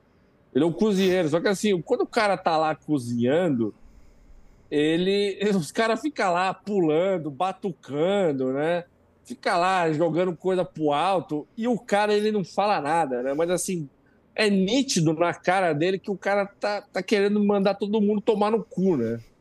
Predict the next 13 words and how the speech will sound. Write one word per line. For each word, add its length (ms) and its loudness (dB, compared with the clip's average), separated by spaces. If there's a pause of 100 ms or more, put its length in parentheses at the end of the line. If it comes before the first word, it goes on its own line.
(400)
Ali. 400 0 (880)
Então, 300 0
assim, 420 -4
eu 240 2
acho 440 -2
que 180 -8
a 80 2
única 580 -4
chance 840 -2
do 260 0
Sander 800 0
num 140 0
programa 920 0